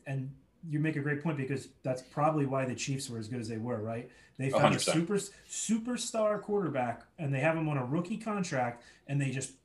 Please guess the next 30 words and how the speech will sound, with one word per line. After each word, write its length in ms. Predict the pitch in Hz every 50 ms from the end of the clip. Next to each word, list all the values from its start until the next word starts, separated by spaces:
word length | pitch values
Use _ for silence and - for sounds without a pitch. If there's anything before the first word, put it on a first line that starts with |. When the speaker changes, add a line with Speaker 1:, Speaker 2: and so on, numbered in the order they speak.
| _ _ -
Speaker 1:
surrounded 640 | - - 151 143 143 147 - - 147 160 160 156 147
them 100 | 143 131
with 140 | 123 113 120
as 100 | 110 107
much 460 | 127 127 151 220 214 202 180 - -
talent 300 | 190 180 175 165 160 156
as 100 | 147 139
they 140 | - 139 127
could, 360 | - - 165 147 120 107 104
you 60 | 113 117
know, 240 | 123 127 127 131
and 240 | 127 120 123 123 120
look 160 | 139 147 147
what 100 | 165 151
happened. 420 | 147 160 165 - - 104 101 101 104 -
It's, 340 | 117 113 - - - - - _ _ _ _ _ _ _ _ _
they 80 | 123 123
have 80 | 127 123
a 20 |
ph-, 80 | 117 - -
Speaker 2:
Fantastic 540 | - 127 120 101 123 120 107 143 143 196 -
Speaker 1:
like, 80 | 139 -
a 40 |
Speaker 2:
team. 80 | - -
Speaker 1:
phen-, 140 | 160 160 175 170
they 60 | 160
have 80 | 175 175
a 20 |
phenomenal 420 | - - 190 185 196 208 214 202 196
team, 320 | - 294 311 214 -